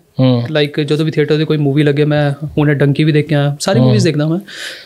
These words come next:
Speaker 2: So, ਐਨੀਮਲ ਮੈਨੂੰ ਇਸ ਸਾਲ ਦੇ ਵਿੱਚ ਸਭ ਤੋਂ ਡਿਫਰੈਂਟ ਲੱਗੀ as a audience, story wise, music wise, ਠੀਕ ਹੈ,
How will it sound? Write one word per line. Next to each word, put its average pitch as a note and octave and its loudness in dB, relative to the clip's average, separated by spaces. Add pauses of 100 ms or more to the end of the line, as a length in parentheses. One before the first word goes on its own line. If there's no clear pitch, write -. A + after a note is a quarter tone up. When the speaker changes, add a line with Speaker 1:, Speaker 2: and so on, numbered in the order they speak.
(380)
Speaker 2:
So, B3+ 0
ਐਨੀਮਲ A3+ 4
ਮੈਨੂੰ G#3+ 4
ਇਸ G3 2
ਸਾਲ G3 2
ਦੇ G3 2
ਵਿੱਚ G3 0
ਸਭ - -6
ਤੋਂ - -2
ਡਿਫਰੈਂਟ E3+ 0
ਲੱਗੀ D#3 0 (100)
as D3+ 0
a C3 0
audience, D3 -2 (100)
story D3 0
wise, D3 0 (2250)
music D3+ 2
wise, C#3+ 0 (1160)
ਠੀਕ C#3+ 0
ਹੈ, C3+ 0